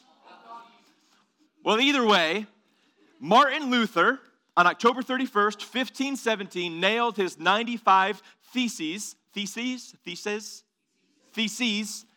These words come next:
to the door of the Wittenberg Chapel in Germany. So this was a document of concerns that he had and wanted to debate the, the, the leaders of the Catholic Church on, uh, regarding s-, to some, uh, unhealthy things that he saw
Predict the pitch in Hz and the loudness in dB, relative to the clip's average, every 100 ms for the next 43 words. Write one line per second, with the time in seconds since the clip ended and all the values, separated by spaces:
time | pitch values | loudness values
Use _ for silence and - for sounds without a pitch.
0 | _ _ - 160 - 220 226 233 160 139 | _ _ -2 -2 2 4 4 4 2 -2
1 | 147 214 180 180 180 - 175 151 147 139 | 0 0 0 -2 -2 -4 4 4 4 -6
2 | 135 143 117 147 135 107 104 _ _ _ | -6 -8 -2 -2 -2 -8 -12 _ _ _
3 | _ _ - 202 269 285 262 196 196 196 | _ _ -4 -2 0 0 2 6 6 6
4 | 196 196 226 - 156 - 220 226 214 185 | -4 -2 -4 -6 -12 -4 -2 -2 -2 -6
5 | 147 156 139 131 131 147 143 160 165 160 | -4 -2 2 4 4 0 -2 -2 -2 -6
6 | 135 170 180 170 131 156 143 _ 151 143 | -4 -2 -2 -2 -4 -4 -4 _ -4 -2
7 | 151 147 196 196 180 170 165 143 - 180 | -2 -2 -4 -4 -2 0 0 -2 2 2
8 | 180 - 202 196 196 127 131 151 _ - | 2 -6 -4 -4 -2 -2 -2 -8 _ -20
9 | - 147 170 220 208 - _ 196 190 - | -6 -2 2 2 0 -10 _ -10 -10 0
10 | 196 180 170 160 156 190 208 208 202 190 | 0 4 4 4 4 2 2 0 -2 -6
11 | 165 180 165 147 143 151 - 151 123 123 | -8 -6 -8 -8 -10 -10 -6 0 2 0